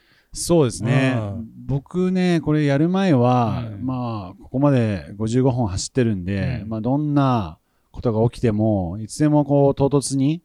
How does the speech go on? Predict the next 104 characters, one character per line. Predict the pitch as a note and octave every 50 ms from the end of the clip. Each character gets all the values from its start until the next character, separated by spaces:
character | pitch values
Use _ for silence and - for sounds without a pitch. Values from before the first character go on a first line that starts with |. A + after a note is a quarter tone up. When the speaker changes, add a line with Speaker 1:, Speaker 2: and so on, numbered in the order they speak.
| -
Speaker 2:
う | C3 C3
ん。 | B2+
Speaker 1:
「じ | A#2
ゃ | G#2+
あ |
走 | G2 - -
っ | -
て | - C3
こ | - C3 B2+
い」 | A2
っ |
て | - -
言 | A2 G2+
わ | G2+
れ | G#2
た | G2+ A2+
ら、 | G#2+ A2+ A2+ A2 F#2+ D#2+ - _ _ _ _ _ _ _
走 | - B2 A#2 - F#3+
れ | F3+ F3+
る | D#3+ C3+
も | A2 A2 B2
の | D#3 -
な | - -
の | A#2+ -
か | - F2+
な | G2+ G#2+ G#2 G2+
と | C3+
Speaker 2:
う |
ん | B2+
う | A#2
ん | A2
う | - D2+
ん。 | G2 G2+ G2 G2 F#2+ F#2 F#2 - - - _ _ _ _ _ _ _ _ _
Speaker 1:
思 | A2+ B2+ D#3 E3
っ |
て | D#3 C#3+
た | A2 A2 F2+
ん | E2+
で | D2+
す | - -
け | F2+ D#2
ど | E2+ F2+
も、 | G#2 A#2 A2 G2 F2 D#2 E2 -
Speaker 2:
う |
ん。 | - _ _ _ _ _ _ _ _ _ _ -
Speaker 1:
や | D#3 C#3+
っ |
ぱ | C#3+
人 | C3 C#3+ E3 F3
間 | F#3 F#3+ G3 F#3+
な | F#3 F3+
ん | D3+ G#2 E2+
で、 | D#2 F2+ F2+ F2 D#2+ C#2+ - - - - _ _ _ _ _ - - - - - _ _ _ _ _ _ _
え | - G#2+ G#2 G#2 G2+ G2+ G2 G2
ー | F#2+
と、 | _ - G#2+ G#2 G2+ G2 F#2+ F#2+ F#2+ F#2+ F#2+ F#2+ F#2+
そ | - - C3+
う | A#2+
で | G2
す | E2+ -
ね。 | A2 A#2 A#2
あ | A#2 G#2+ A2
の、 | A2+ A2
ま | A#2 A2+
あ、 | A2+
ウ | A#2+
ル | C3+ C#3
ト | D3+
ラ | D3+ D3+ D3+
ラ | D#3 D#3
ン | D#3 D3
ナ | C3
ー | A#2+
に | A2 G#2+
だ | G#2+ G#2
い-、 | A2 -
と | - - A2+
っ | -
て | - F#2
大 | A#2 A#2 A#2
事 | G2+
な | B2+ C3+
こ | - -
と | - G2+
っ | F2+
て | - - F#2+
い |
う |
の | F#2 F2+
は |
三 | F#2 G2 G2 -
つ | - A#2+
あ | A2+
っ | -
て、 | - G2+
フ | F2 - D#3
ィ |
ジ | C#3+ C3 B2+
カ | G#2+ - -
ル、 | F2+ F#2
タ | - A#2+ A#2+
フ | A2 A#2
ネ | A2+ G2 F2+
ス、 | E2+ - E2 D#2 D2 D2+ D#2